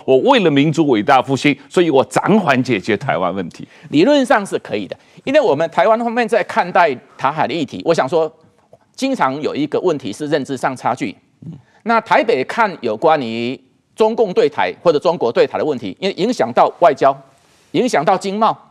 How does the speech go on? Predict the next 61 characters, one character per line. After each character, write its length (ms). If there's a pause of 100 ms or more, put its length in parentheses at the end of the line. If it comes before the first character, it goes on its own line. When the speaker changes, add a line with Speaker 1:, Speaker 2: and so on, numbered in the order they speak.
(260)
Speaker 2:
影 180
响 200
到 120
我 180
们 80
的 80
选 220
举， 260
影 200
响 200
到 120
我 60
们 120
内 100
部 160
的 80
权 220
力 80
分 180
配， 180 (300)
甚 180
至 140
影 180
响 180
到 180
两 200
千 240
三 160
百 140
万 180
人 160
未 180
来 140
的 140
国 240
家 140
安 180
全 160
跟 160
人 120
民 100
的 40
福 220
祉。 140 (480)
我 120
问 140
问 100
大 140
家， 220 (720)
中 240
共 140
对 140
台 200
政 200
策 140
会 100
影 160
响 160
外 140
交 180
吗？ 240